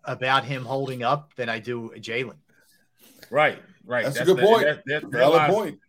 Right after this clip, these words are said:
Speaker 2: there lies the point that I, you know, I mean, and you can't, like, you can save him till next week.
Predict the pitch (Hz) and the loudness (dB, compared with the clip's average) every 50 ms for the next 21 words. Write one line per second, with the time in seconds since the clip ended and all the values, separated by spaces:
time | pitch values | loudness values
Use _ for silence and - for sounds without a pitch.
0 | _ _ _ _ - _ _ _ _ _ _ - 131 151 170 170 160 156 151 139 | _ _ _ _ -20 _ _ _ _ _ _ -4 -2 -2 0 0 2 0 0 0
1 | - 127 113 - 143 139 123 107 120 120 117 113 113 104 101 120 120 120 117 107 | -2 -8 -14 -12 -12 -12 -10 -10 -8 -8 -6 -6 -8 -10 -12 -10 -10 -8 -8 -8
2 | 107 123 123 117 113 104 95 _ _ _ _ _ _ _ _ _ - 123 131 139 | -8 -10 -10 -10 -12 -14 -16 _ _ _ _ _ _ _ _ _ -10 -8 -6 -6
3 | 135 - - - 180 180 160 151 147 139 135 135 120 110 117 101 - - - 143 | -8 -8 -6 -4 -2 -2 0 0 -2 -4 -4 -8 -14 -16 -16 -18 -10 -6 -4 -4
4 | 143 139 120 131 127 120 - - - 127 120 120 120 113 - - 98 92 76 - | -4 -4 -6 -8 -12 -12 -14 -12 -12 -8 -6 -6 -6 -6 -8 -12 -16 -18 -18 -18
5 | _ | _